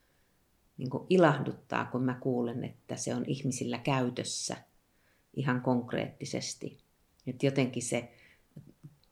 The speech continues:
Niin kuin, mi-, miten se nyt on, niin kuin, sano-,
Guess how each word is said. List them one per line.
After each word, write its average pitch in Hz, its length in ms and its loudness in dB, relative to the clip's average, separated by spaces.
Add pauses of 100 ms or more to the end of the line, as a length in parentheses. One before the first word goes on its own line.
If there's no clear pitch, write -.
Niin 135 240 -2
kuin, 127 200 -2 (680)
mi-, 135 300 4
miten 147 280 6
se 127 140 4
nyt 123 200 2
on, 127 100 4
niin 127 120 2
kuin, 135 100 -6
sano-, 156 460 4